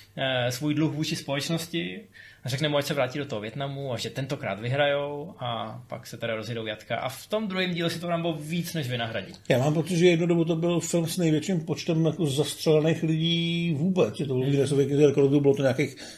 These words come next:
Speaker 2: sto čtyřicet možná, nebo tak nějak.
Speaker 1: No, ale o tom si povíme asi příště,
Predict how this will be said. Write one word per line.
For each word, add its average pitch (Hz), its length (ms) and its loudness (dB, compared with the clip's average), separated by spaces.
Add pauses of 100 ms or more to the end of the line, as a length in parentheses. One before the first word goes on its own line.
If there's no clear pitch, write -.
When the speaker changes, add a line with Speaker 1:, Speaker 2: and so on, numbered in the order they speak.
(100)
Speaker 2:
sto 151 140 0
čtyřicet 160 500 0
možná, 160 340 2
nebo 135 180 -2
tak 127 200 -6
nějak. 151 380 0
Speaker 1:
No, 117 200 -2 (180)
ale 156 180 0
o 196 40 0
tom 247 160 -2
si 302 100 -4
povíme 233 380 -4
asi 247 220 -4 (180)
příště, 131 640 -4